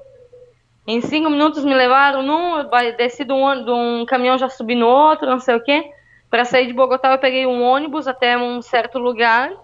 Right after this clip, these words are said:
e eu parei aí, na autopista já. E, e não tinha muito tráfego de, de caminhão nem nada, eu fiquei meia hora, já tava sapateando de um lado ao pro outro, aí eu disse, "Meu, eu tenho que pegar um ônibus, que aqui ninguém vai me levar, já faz meia hora que eu tô aqui, não passa ninguém,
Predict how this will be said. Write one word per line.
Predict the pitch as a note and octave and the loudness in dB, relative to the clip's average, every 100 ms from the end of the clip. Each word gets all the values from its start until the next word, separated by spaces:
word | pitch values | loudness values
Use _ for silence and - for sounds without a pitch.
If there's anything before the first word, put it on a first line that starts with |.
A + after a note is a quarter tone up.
| _ _ - - | _ _ -20 -12
e | G#3+ | 0
eu | A#3+ | 0
parei | B3 C#4 C4 B3+ | 2 0 2 0
aí, | C#4+ D#4+ B3+ A#3 | -2 -4 -4 -6
na | A3+ G#3 | 0 0
autopista | G#3+ C#4 C#4 C#4 C4 - G#3 | 0 -2 -8 -8 -10 -6 -8
já. | G3+ G3 F3 F3 - _ _ _ _ _ - _ _ _ _ _ _ - | -6 -6 -6 -6 -16 _ _ _ _ _ -20 _ _ _ _ _ _ -6
E, | B3 C#4 B3+ C4+ C4+ | 0 0 2 4 4
e | |
não | C4+ D4 | 4 0
tinha | C#4+ E4+ | 0 0
muito | E4 G4 G#4 | 2 2 0
tráfego | D#4+ D4+ D4+ D4 C4+ | 2 2 2 -6 -10
de, | B3 B3 A#3+ | -4 -4 -4
de | G3+ | -6
caminhão | - C4 B3 A#3+ A#3 B3 | -2 -2 0 0 2 2
nem | B3+ A#3+ | 0 -4
nada, | A#3 A3+ A3+ | 0 0 2
eu | A3+ | -2
fiquei | A3+ - B3+ A#3+ B3 C4+ | -4 -4 0 2 0 0
meia | B3+ C4+ C#4 B3 | 0 0 4 4
hora, | A#3+ A3 | 2 -2
já | A3+ | -6
tava | A#3 A#3 | -6 -6
sapateando | B3+ C#4 - C4 - C4+ C4 | -6 -6 -2 -2 0 -2 0
de | B3+ | -2
um | B3 | 2
lado | A#3+ B3+ | 2 2
ao | B3+ | 0
pro | B3 B3 | -2 0
outro, | A3+ A#3+ A#3+ A#3+ | 2 4 4 0
aí | |
eu | A#3 | -2
disse, | A#3 A#3 | -4 -8
"Meu, | A3+ A3+ | -2 -2
eu | |
tenho | G#3+ G#3+ | -2 -8
que | G#3+ | -4
pegar | A3 A3 | 0 2
um | |
ônibus, | A3 A#3+ A#3 | 2 0 -2
que | A3+ | -4
aqui | A3+ | -4
ninguém | A3 G3+ | -4 -2
vai | G3+ | -2
me | G#3 | -2
levar, | G3+ G3+ G3+ A3+ | -2 0 2 2
já | A#3 | 0
faz | A3+ G#3 | 0 0
meia | G3+ G#3+ A3 A3 | 0 2 4 6
hora | A#3 A3 | 4 2
que | A#3+ | -6
eu | |
tô | A#3 | 0
aqui, | A#3 A#3 C4 | 0 -2 -6
não | B3+ | -6
passa | A#3+ A3+ A3+ | -2 -2 -2
ninguém, | A3+ A#3 A#3 B3+ D4+ | -4 -2 0 0 0